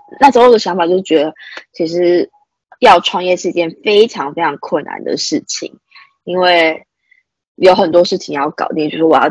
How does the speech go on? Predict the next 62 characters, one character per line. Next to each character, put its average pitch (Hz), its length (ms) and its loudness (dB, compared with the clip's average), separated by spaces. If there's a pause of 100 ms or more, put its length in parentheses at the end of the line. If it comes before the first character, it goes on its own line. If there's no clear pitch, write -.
找 104 220 -2
员 90 220 -2 (140)
工， 170 360 4
我 156 100 -2
要 143 460 -2
有 143 240 -4
办 180 220 0
公 147 240 -6
室， - 500 -2
然 - 100 -18
后 165 120 -6
如 175 80 -2
果， 175 360 2 (1200)
呃， - 380 0
可 - 140 0
能 180 80 4
还 185 180 4
需 254 140 4
要 240 60 8
有 214 60 6
点 165 100 4
实 - 300 -4
体 156 220 -8
店 175 160 0
面， 190 140 -2
或 196 80 0
者 185 40 -4
是 202 120 -4
我 175 180 -2
需 165 220 -8
要 165 180 0
一 - 60 -6
个， 73 360 -2 (920)
呃， 165 480 -2 (200)
一 185 100 -6
个， 175 180 0
一 - 60 -2
个， - 260 0
一 - 60 -10
个 247 100 2
可 330 160 2
以 - 60 0
储 - 280 -4
物 254 220 0
的 196 140 4
空 190 340 -6
间， 185 160 0
就 180 80 -4
是 190 140 -2
储 185 280 -4
存 180 280 0
我 151 120 2
的 107 120 2
货 185 280 2
的 - 80 -2
一 127 60 -2
个 139 140 -6
空 139 320 -12
间 131 240 -14
这 143 80 -16
样 135 80 -12 (160)
子。 - 180 -20